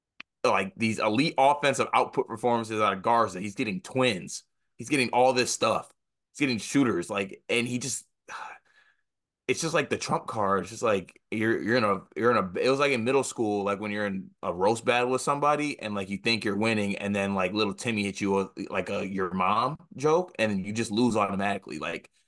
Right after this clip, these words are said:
Fran hasn't been to a Sweet sixteen. That's just always in the back pocket that you can hit him with.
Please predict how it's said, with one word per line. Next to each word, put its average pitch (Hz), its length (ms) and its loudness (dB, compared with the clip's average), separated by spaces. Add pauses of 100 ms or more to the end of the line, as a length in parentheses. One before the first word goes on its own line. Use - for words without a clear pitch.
(320)
Fran 127 300 2
hasn't 120 260 0
been 123 120 2
to 113 100 0
a 104 40 2
Sweet 120 200 -2
sixteen. 110 460 -4
That's 95 140 -4
just - 100 -8
always 104 280 2
in 107 80 -2
the 98 60 -4
back 101 260 -6
pocket 95 380 -6
that 101 80 -10
you 104 60 -8
can 98 120 -12
hit 101 160 -6
him 98 100 -14
with. 76 200 -16